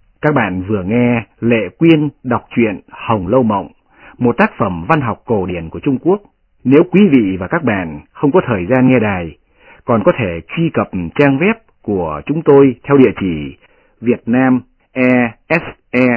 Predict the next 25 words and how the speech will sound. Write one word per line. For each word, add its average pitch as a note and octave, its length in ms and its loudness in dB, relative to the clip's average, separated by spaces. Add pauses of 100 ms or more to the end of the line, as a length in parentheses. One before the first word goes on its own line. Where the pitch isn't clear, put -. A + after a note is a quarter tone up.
(200)
chấm D3 300 -2 (320)
c - 160 -12 (360)
r B2+ 220 2 (320)
i C#3 160 2
ngắn C3 420 -2
chấm C#3+ 320 -2 (300)
c - 160 -8 (200)
n A2+ 100 0 (840)
để G2+ 280 -4
thu D#3 160 -2
nghe D3 320 2 (200)
và G#2+ 200 -4
đón C3+ 220 -2
đọc B2+ 220 0
những B2 440 -4
thông D3 260 -4
tin C#3 260 2
cập A#2 220 -6
nhật G#2+ 200 -4
về G2 140 -6
Trung C3 180 -2
Quốc G3 160 4
và G#2 100 -6
thế B2 160 -2
giới. D3 300 0